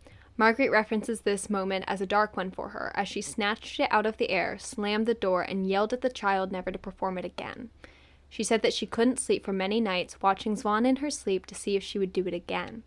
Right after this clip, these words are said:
Her morals were being confronted. This child wasn't evil, and her first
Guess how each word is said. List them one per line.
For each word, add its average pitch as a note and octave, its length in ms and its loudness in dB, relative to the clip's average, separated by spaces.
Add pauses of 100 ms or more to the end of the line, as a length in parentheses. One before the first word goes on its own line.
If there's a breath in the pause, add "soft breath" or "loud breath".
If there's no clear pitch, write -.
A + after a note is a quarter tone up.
(440 soft breath)
Her A3+ 160 2
morals G#3 400 4
were G3+ 80 0
being F3+ 220 -2
confronted. A3 640 -4 (360 soft breath)
This G3+ 160 0
child C4 420 6
wasn't B3 360 6
evil, B3 440 4
and F#3+ 120 -2
her G#3+ 140 4
first C4+ 340 2